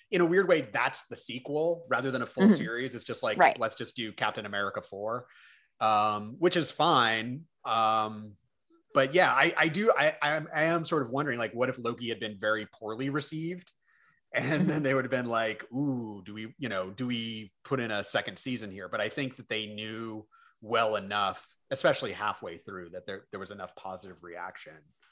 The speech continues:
Speaker 2: Yeah.
Speaker 1: You know,
Speaker 2: Uh, can
Speaker 1: or
Speaker 2: I,
Speaker 1: that they
Speaker 2: uh,
Speaker 1: had something.
Speaker 2: Yeah. I, I just realized that the, the only, there, uh, there was a joke I came up with,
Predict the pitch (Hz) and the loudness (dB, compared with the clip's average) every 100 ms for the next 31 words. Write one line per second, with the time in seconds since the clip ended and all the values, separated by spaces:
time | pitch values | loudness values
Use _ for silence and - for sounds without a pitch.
0 | _ - _ _ 175 156 127 175 - 117 | _ -20 _ _ 4 4 4 -2 -12 -14
1 | 98 87 85 214 277 - 170 - 147 151 | -12 -2 4 6 6 6 6 6 6 2
2 | 135 - - - _ _ - _ - - | 0 -8 -12 -14 _ _ -20 _ -20 -20
3 | _ _ - 185 156 156 - - - _ | _ _ 4 10 10 10 6 -16 -16 _
4 | 233 247 254 294 349 254 220 196 208 185 | 12 12 12 10 10 12 12 12 12 10
5 | - _ - - 208 240 214 - _ _ | 8 _ -4 4 8 8 8 2 _ _
6 | - 196 233 240 - 226 254 285 262 226 | 4 8 10 10 10 10 10 8 8 8
7 | - _ _ - 220 - 190 208 214 214 | 6 _ _ 4 6 10 10 12 12 12
8 | 208 208 233 233 - 196 185 175 175 170 | 10 10 10 8 8 8 8 10 8 6